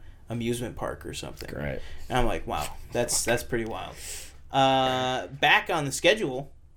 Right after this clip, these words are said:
Speaker 1: June twenty-first, we got The Bike Riders.
Speaker 2: Bike Riders.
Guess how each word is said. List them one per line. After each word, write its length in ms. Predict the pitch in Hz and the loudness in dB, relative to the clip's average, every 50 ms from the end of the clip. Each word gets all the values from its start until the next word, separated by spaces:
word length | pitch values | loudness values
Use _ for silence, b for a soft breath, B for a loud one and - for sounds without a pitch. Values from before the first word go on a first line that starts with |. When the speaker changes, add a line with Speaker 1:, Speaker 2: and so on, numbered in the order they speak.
| - - - - - | -20 -20 -20 -20 -6
Speaker 1:
June 200 | - 170 175 175 | -2 0 0 0
twenty-first, 580 | 160 - 180 156 147 143 - 196 214 185 - - | 0 0 0 0 0 2 2 4 2 2 2 0
we 60 | 135 | 0
got 160 | 135 131 127 | 0 0 0
The 40 | 127 | -2
Bike 300 | 131 135 135 185 - - | 0 4 4 4 4 2
Riders. 400 | 139 117 110 101 104 - - - | -2 -2 -2 -4 -8 -10 -8 -4
Speaker 2:
Bike 240 | - 76 78 - - | -4 -4 -2 -2 -4
Riders. 520 | 82 82 82 82 90 101 - - - - | -4 -4 -4 -4 -6 -6 -8 -8 -10 -12